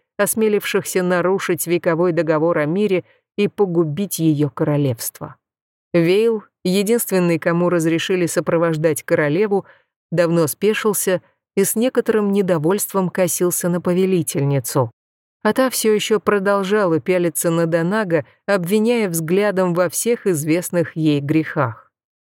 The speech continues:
Данаг сидел в кресле, широко расставив ноги, и демонстративно потягивал что-то красное из драгоценного кубка. Взгляд его был устремлён прямо в глаза Алаур.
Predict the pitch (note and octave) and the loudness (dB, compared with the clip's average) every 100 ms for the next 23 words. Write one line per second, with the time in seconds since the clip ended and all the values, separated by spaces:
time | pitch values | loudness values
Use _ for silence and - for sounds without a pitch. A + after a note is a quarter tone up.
0 | _ E3 E3+ E3 E3+ G#3+ - - E3+ E3+ | _ -2 0 2 0 0 -4 -4 0 2
1 | D3+ B2 - F3+ A3 A3+ G#3 _ _ _ | 0 -2 -2 0 0 -2 -2 _ _ _
2 | - G#3 G#3+ G#3+ C4+ A3 - - G3+ G3 | -4 0 0 0 0 0 -2 -2 -2 -2
3 | - F#3+ F#3+ D#3 C3 C3+ A#2 _ - E3+ | -6 -2 0 0 0 -4 -6 _ -2 0
4 | D#3+ E3+ E3 - F3 D#3+ - G3+ G3 E3+ | 2 2 2 0 -2 -2 -2 0 0 0
5 | E3 - F3 E3+ D#3+ D#3+ - F3 D#3+ D3 | -2 0 0 2 2 0 0 -2 -2 -4
6 | - E3 F#3+ - F#3 F3 D#3 _ E3+ F3 | -2 -2 -2 -2 0 0 -2 _ 0 0
7 | D3+ E3 D#3 C#3+ - D3 C#3+ D3 D#3+ - | 2 2 0 -2 0 0 2 0 -2 -2
8 | C#3 - C3 A#2 _ _ _ _ - D#3 | -2 -4 -8 -8 _ _ _ _ 0 2
9 | D3+ D3+ D#3+ F#3+ E3+ D#3+ D#3 C#3+ E3+ F3+ | 2 2 0 -2 0 2 2 2 2 2
10 | F3+ - F#3 F3+ F#3 F#3+ E3+ F3+ F3 F#3+ | 0 0 0 2 2 0 -2 0 0 0
11 | G3+ F3+ E3+ F#3 D3+ D#3+ D#3 - E3 D#3+ | -2 -2 0 0 2 0 -2 -2 -2 0
12 | D#3 F3+ C#3+ | 0 0 -2